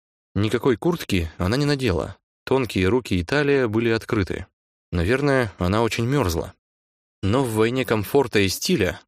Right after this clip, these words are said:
каждый выбирает сам. Впрочем, Три Пальца удивился. Раньше Наташа всегда носила мешковатую уютную одежду, максимально невыразительную. Но не сегодня. В ушах и на шее у неё блестело золото.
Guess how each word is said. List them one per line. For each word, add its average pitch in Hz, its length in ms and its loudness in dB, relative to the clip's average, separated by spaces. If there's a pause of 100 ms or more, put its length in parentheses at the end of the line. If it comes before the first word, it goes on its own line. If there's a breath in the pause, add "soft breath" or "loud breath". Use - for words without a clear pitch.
(120)
каждый 135 320 0
выбирает 113 440 0
сам. 85 420 -2 (440)
Впрочем, 139 680 0
Три 113 140 0
Пальца 143 400 0
удивился. 127 640 0 (500)
Раньше 147 380 0
Наташа 90 680 0
всегда 107 360 -2
носила 143 400 2
мешковатую 120 720 0
уютную 131 520 0
одежду, 92 480 0 (300)
максимально 123 580 0
невыразительную. 117 920 0 (460)
Но 107 200 2
не 156 100 2
сегодня. 131 540 0 (540)
В 90 160 0
ушах 139 340 2
и 120 40 2
на 113 120 2
шее 101 520 2
у 90 120 0
неё 110 240 2
блестело 135 460 0
золото. 110 480 0